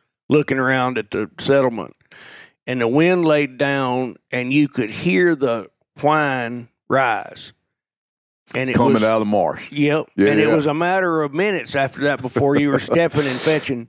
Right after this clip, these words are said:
Speaker 2: Yeah.
Speaker 1: and running for the beach.
Speaker 2: Yeah.
Speaker 1: Um,
Speaker 2: But what's so wonderful about that area is however long it was when you were there, it's still there. I mean,
Speaker 1: Yeah.
Speaker 2: it's a, it's a national seashore, you know, and, and it's one of those units of the,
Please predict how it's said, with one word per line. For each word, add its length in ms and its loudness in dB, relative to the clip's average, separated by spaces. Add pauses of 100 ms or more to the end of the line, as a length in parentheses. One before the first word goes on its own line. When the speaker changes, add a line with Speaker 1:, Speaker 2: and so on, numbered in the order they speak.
(120)
Speaker 2:
Yeah. 640 -2
Speaker 1:
and 220 -2
running 320 2
for 160 2
the 80 0
beach. 440 -2
Speaker 2:
Yeah. 220 -4
Speaker 1:
Um, 500 -2
Speaker 2:
But 100 2
what's 180 0
so 160 2
wonderful 400 0
about 240 0
that 160 2
area 380 0
is 180 -4
however 320 2
long 160 0
it 80 -2
was 200 0
when 140 -4
you 100 2
were 100 2
there, 300 -2 (400)
it's 140 -4
still 380 0
there. 340 -2 (100)
I 40 0
mean, 80 2
Speaker 1:
Yeah. 80 2
Speaker 2:
it's 140 -4
a, 180 0
it's 160 -6
a 20 -4
national 460 -4
seashore, 680 -2 (120)
you 80 2
know, 160 2 (240)
and, 220 0 (120)
and 140 2
it's 140 -2
one 180 2
of 60 2
those 320 0 (240)
units 640 0
of 320 0
the, 100 -2